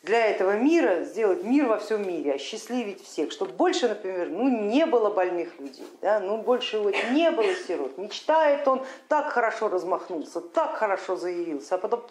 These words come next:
пш, и сдух. А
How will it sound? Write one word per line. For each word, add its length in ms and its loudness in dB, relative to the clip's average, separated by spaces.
пш, 720 -10
и 140 -6
сдух. 1040 -10
А 180 -2